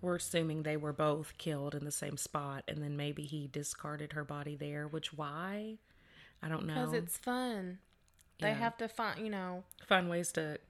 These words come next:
Speaker 1: s-,
Speaker 2: Like, oh,
Speaker 1: it's not enough to just
Speaker 2: well
Speaker 1: kill people in cold blood.
Speaker 2: Yeah.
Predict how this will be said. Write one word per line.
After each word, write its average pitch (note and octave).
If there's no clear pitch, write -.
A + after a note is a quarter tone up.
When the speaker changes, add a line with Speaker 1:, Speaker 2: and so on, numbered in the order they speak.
Speaker 1:
s-, -
Speaker 2:
Like, A3
oh, A#3
Speaker 1:
it's G#3+
not G#3
enough F#3+
to D#3+
just E3+
Speaker 2:
well G#3+
Speaker 1:
kill F#3
people D#3
in D3+
cold D#3+
blood. D3
Speaker 2:
Yeah. F#3+